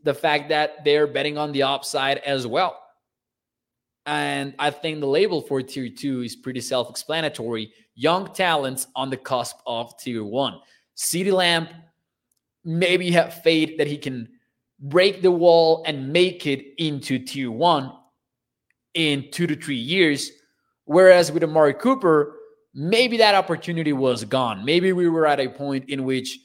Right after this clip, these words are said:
you thought Cooper is a high quality pass catcher, but it's,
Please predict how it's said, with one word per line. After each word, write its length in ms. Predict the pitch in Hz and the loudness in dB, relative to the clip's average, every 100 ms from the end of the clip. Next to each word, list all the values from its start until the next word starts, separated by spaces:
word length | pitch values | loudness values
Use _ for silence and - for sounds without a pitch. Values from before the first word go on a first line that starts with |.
| _ _ _ | _ _ _
you 220 | 139 170 | -2 -2
thought 440 | 170 165 156 151 151 - _ _ - | 2 4 6 4 0 -20 _ _ -6
Cooper 360 | 247 254 220 | -6 -4 -2
is 220 | 190 170 - _ | -2 -2 -12 _
a 100 | 175 143 | -4 0
high 220 | 185 220 | 2 0
quality 420 | 220 214 202 175 | 2 2 2 0
pass 340 | 170 165 151 | -4 -2 -4
catcher, 560 | - 143 139 - 143 135 - _ _ _ _ _ _ _ _ - | -2 -4 -4 -2 -4 -4 -14 _ _ _ _ _ _ _ _ 0
but 140 | 202 | 2
it's, 160 | 190 | 2